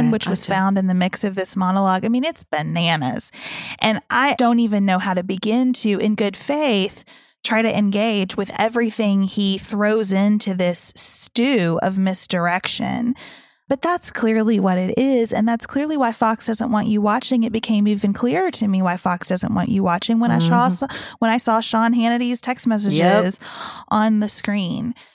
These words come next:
Speaker 2: So, you know, beyond Fox, which I think has such a, an interest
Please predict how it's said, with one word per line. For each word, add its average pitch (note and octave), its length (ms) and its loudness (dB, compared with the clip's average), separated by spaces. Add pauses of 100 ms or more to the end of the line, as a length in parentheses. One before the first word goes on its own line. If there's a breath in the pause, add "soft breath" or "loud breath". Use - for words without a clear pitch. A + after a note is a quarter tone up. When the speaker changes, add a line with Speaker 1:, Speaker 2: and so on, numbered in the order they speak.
(180 soft breath)
Speaker 2:
So, D4 340 2 (540)
you C#4 80 2
know, C4+ 160 4
beyond C#4 520 2
Fox, A3+ 680 0
which A3+ 200 0
I A3 120 2
think G#3+ 260 0
has G#3 260 0
such A3+ 300 0
a, F#3 360 2 (180)
an F#3 340 0
interest A#3 840 -2